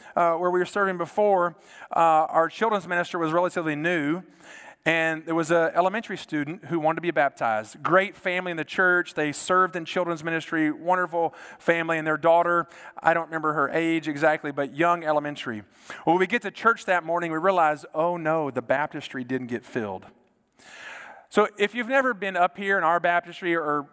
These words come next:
you know, maybe you got baptized in our trough, you know, that we have, or somewhere else, uh, these things are f-, lots of water in here. And so we're like, "Oh no." So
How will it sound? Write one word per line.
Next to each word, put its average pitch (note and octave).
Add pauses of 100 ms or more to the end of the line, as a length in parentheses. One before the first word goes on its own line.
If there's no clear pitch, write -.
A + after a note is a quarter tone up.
(120)
you D#3+
know, C3+
maybe E3+
you F3
got D#3+
baptized D#3
in C#3+
our C3+
trough, D#3+
you D3+
know, D3+
that D3
we D#3+
have, E3 (200)
or D3+
somewhere D#3+
else, E3+ (340)
uh, E3+
these A#3
things C4
are F3
f-, -
lots E3
of D#3
water C#3
in C3
here. A#2 (600)
And E3+
so G3+
we're F#3+
like, F#3+
"Oh G3+
no." E3+ (580)
So G#3+